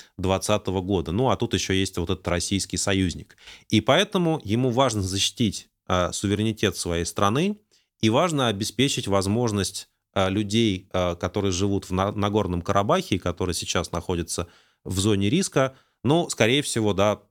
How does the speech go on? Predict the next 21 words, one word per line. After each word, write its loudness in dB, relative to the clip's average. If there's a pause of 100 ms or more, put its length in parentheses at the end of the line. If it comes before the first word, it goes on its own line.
(120)
покидать 2
этот -10
регион, 2 (140)
как -2
бы 0
это -4
ужасно -2
ни -4
звучало, 0
хотя -2
вот -2
продолжаются 0
некие, 0 (200)
после -4
капитуляции, 0 (240)
э, -2
армянских -2
вооружённых -2
формирований -2
в -4
Карабахе, 0